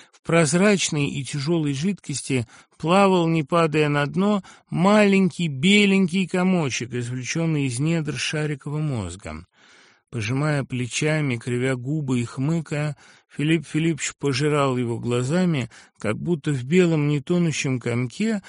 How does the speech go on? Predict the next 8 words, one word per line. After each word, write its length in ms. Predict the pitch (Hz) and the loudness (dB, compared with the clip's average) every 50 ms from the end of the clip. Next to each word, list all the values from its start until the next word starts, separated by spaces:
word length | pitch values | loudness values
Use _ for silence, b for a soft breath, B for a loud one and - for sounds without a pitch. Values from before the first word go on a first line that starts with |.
| B B B B | B B B B
хотел 420 | - - 143 131 - 202 196 196 | -10 -8 -6 -4 0 2 2 4
разглядеть 640 | 196 185 151 139 185 185 180 156 196 220 214 175 - | 2 2 0 0 0 0 0 2 2 0 0 0 -4
причину 540 | 180 160 156 - - - 202 196 190 180 | -6 -6 -4 -4 -2 0 2 4 4 2
удивительных 800 | 175 160 135 151 165 160 185 208 214 175 - 196 196 196 202 185 - | 2 0 -2 -2 -2 0 2 2 0 0 0 0 0 0 0 0 -2
событий, 640 | - - 185 180 170 202 196 180 127 - - 120 117 | -2 -2 -2 -2 -2 -2 -2 -2 -4 -6 -8 -10 -8
перевернувших 920 | - 139 120 127 131 139 131 143 156 170 170 143 - - 139 120 - - | -6 -6 -4 -4 -4 -4 -4 -4 -4 -6 -6 -6 -8 -12 -14 -14 -12 -8
вверх 280 | 135 135 127 120 117 | -8 -6 -6 -8 -8
дном 380 | 123 139 156 180 190 196 190 | -8 -4 -2 -2 0 0 -2